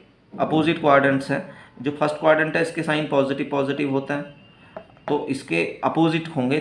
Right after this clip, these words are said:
third के, opposite quadrant has opposite sign, तो इसलिए यहाँ पर minus minus हो जाएंगे। अगर हम बात करें second quadrant और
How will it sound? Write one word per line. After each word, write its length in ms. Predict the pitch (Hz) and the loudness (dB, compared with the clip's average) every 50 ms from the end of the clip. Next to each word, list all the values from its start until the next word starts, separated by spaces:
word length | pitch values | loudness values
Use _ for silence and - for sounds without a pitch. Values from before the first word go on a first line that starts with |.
| 147 | -2
third 240 | - 143 117 110 107 | 0 2 2 2 2
के, 180 | 101 104 98 - | 0 -2 -2 -2
opposite 460 | - 107 - 135 135 135 135 151 - | -4 -4 0 0 0 0 0 -4 -2
quadrant 420 | - 131 123 120 117 123 127 131 139 | 2 4 4 4 4 2 -2 -4 -4
has 180 | 143 127 123 123 | -4 -2 -2 -2
opposite 360 | - - 113 113 110 110 - | -2 -2 -4 -4 -4 -6 -8
sign, 300 | - 104 101 107 110 107 | -6 -6 -6 -6 -6 -6
तो 60 | - | -6
इसलिए 280 | 113 113 - 120 120 123 | -6 -6 -6 -6 -6 -4
यहाँ 120 | 120 113 110 | -4 -2 -2
पर 80 | 123 123 | -2 -2
minus 380 | 110 104 104 107 107 107 107 - | 0 -2 -2 -2 -2 -4 -4 -4
minus 300 | 101 101 101 101 98 - 104 | -6 -6 -6 -8 -8 -8 -10
हो 60 | 92 | -10
जाएंगे। 300 | 82 92 90 87 87 - - - - - - - - - - - | -8 -8 -10 -10 -12 -16 -18 -20 -20 -20 -20 -20 -20 -20 -8 -2
अगर 140 | 131 143 147 | 0 2 2
हम 180 | 156 165 160 | 2 2 4
बात 220 | 156 151 151 151 - | 6 6 6 4 2
करें 240 | 151 143 139 143 - - - - - - - - - | 0 -2 -2 -2 -2 -6 -12 -16 -20 -20 -20 -20 -18
second 380 | - - 120 120 117 - 139 135 | -4 0 0 0 0 0 -2 0
quadrant 440 | 143 139 135 131 135 143 151 147 - | 4 4 6 6 4 2 -2 -4 -8
और 360 | - - 135 139 143 - - | -6 -2 0 0 0 -2 -6